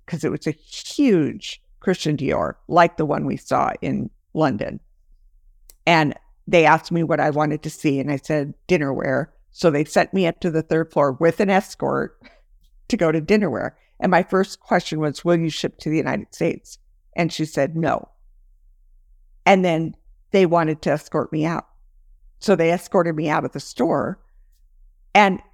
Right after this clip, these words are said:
as I was being escorted out, I saw the cafe, and it's like, "Well, wait, can't I have coffee?" And so by that time, I was on the verge of tears, because it's like, "Wait a minute, this is not what I like."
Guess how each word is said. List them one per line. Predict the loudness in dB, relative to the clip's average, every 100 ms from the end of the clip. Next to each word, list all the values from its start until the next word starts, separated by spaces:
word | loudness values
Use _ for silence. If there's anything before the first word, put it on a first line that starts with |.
| _ 2
as | 4 4
I | 2
was | 0
being | 0 0
escorted | 0 -4 -2 -2 0
out, | 2 2 0 -4
I | -4
saw | 0 0
the | 0
cafe, | -4 -4 -4 -2 0 0 0 -4 -8 _
and | -2
it's | -2
like, | -2 -2
"Well, | -2
wait, | -2 -4 -6
can't | -4 -2 0
I | 0
have | -2 -4
coffee?" | -2 -2 -2 -4
And | -2 0
so | 2
by | 4 4
that | 6 4
time, | 4 0 2
I | 0
was | 0 -2
on | -4
the | -2
verge | -4 -4
of | -8 -10
tears, | -4 -2 0 -4 -8 -6
because | -4 -2 -2 -4
it's | -6
like, | -2
"Wait | 0 0
a | 0
minute, | -2 -2 -2 -4 -6 -6
this | -6 -4
is | -2
not | 2 4 4
what | 2
I | 4
like." | 4 2 2 0 -8